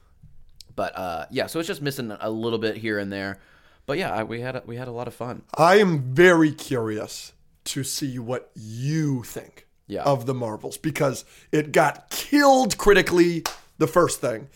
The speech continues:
Speaker 2: And, you know, some people that saw this movie early at early screenings, some friends of ours, were not the biggest fans of this movie and, uh, of, of the Marvels. And, uh, <laughs> I, I literally got, like,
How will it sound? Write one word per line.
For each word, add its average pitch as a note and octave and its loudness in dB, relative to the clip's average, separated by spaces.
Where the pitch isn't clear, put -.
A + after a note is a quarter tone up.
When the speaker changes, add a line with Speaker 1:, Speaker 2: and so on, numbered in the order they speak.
Speaker 2:
And, E3 4
you E3 6
know, D#3 6
some E3 2
people E3+ -2
that C#3+ 0
saw D#3+ 6
this D3+ 0
movie D3+ 2
early D3 6
at C3+ 4
early C#3 2
screenings, D3 -2
some C#3+ -4
friends D3 -2
of D3 2
ours, C3+ 4
were E3+ 4
not D#3 4
the E3 -4
biggest D3+ -2
fans D3 -2
of C3+ 2
this C3+ -2
movie C3+ -4
and, C#3+ 4
uh, B2+ 4
of, D3 0
of C3+ 0
the D3 -2
Marvels. C3+ 0
And, B2+ -4
uh, A#2 -4
<laughs> - -8
I, G#3+ 6
I F#3+ 6
literally F3 6
got, D3+ 2
like, C3+ -4